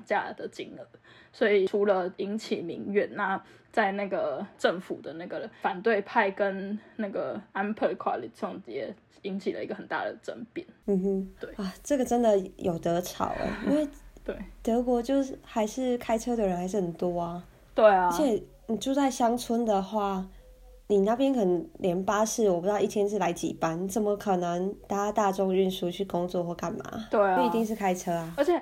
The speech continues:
Speaker 1: 这让我想到一件事，就是我觉得是我自己的感觉是，对民生补贴这件事的方法很不一样，是德国会想办法在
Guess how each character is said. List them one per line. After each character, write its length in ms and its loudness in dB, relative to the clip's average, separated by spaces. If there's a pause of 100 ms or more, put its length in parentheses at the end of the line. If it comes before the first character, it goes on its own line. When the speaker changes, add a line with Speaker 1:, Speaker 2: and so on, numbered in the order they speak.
(180)
Speaker 1:
这 100 4
让 160 2
我 80 -2
想 140 -4
到 120 0
一 40 -2
件 160 -4
事， 100 -10
就 140 -6
是 100 0
我 160 -2
觉 140 -4
得 260 0 (120)
是 60 -4
我 160 0
自 160 -10
己 140 -8
的 320 -8
感 260 -8
觉 200 -10
是， 260 -8 (540)
对 280 6
民 280 -4
生 260 0
补 200 -2
贴 200 -2
这 140 -4
件 160 -4
事 240 -8
的 360 -6 (420)
方 320 2
法 260 -2
很 160 -8
不 220 -8
一 80 -10
样， 180 -2
是 300 -8 (420)
德 180 2
国 160 0
会 120 0
想 180 -4
办 180 0
法 240 -2
在 380 2